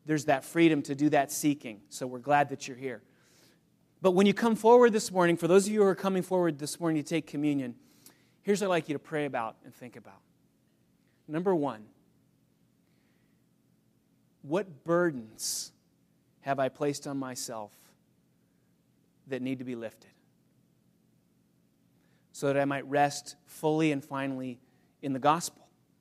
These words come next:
in the grace of God? How am I trying to find my worth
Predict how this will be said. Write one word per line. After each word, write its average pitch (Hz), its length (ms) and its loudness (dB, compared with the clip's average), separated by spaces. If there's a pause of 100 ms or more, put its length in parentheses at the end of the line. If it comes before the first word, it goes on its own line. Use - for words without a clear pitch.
(680)
in 131 80 -12
the 127 80 -10
grace 131 260 -4
of 123 60 -14
God? - 80 -16
How 170 200 0
am 208 100 2
I 202 80 2
trying 180 260 -2
to 165 60 -2
find 165 280 0
my 147 140 -2
worth 139 480 -4